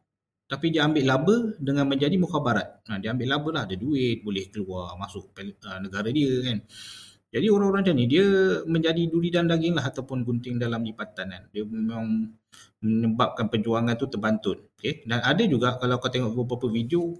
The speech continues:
ni video yang asing-asing lah, peperangan ni yang tak di-cover sangat. Yang mana dia ada, ada setengah pemuda, dia masih ada lagi senjata dan dia memang tembak. Dia tembak, uh, polis-polis yang berjaga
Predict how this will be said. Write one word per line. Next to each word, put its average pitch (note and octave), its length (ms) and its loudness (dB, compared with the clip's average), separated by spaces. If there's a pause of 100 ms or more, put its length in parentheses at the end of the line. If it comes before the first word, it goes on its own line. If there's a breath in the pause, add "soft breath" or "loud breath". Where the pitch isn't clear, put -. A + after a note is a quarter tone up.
ni C#3+ 160 -2
video C#3 320 4
yang C3 240 0
asing-asing B2 560 -2
lah, G2+ 80 -2
peperangan A#2 480 -4
ni C3 80 -4
yang A#2 160 -2
tak - 80 -4
di-cover A2 400 -6
sangat. F#2+ 320 -8 (560 soft breath)
Yang A#2 160 2
mana C3 160 2
dia B2 160 4
ada, A#2+ 320 4
ada A#2+ 240 0
setengah A#2+ 400 -4
pemuda, C3 400 0
dia B2+ 80 4
masih A#2 320 2
ada A#2 160 0
lagi A#2+ 160 4
senjata A#2+ 320 2
dan B2 240 2
dia A2+ 80 4
memang A#2+ 240 4
tembak. A2+ 480 0 (320)
Dia G2 160 -6
tembak, G#2+ 400 -2
uh, F#2 480 -4
polis-polis G2+ 480 -2
yang G2 160 -10
berjaga F#2+ 480 -6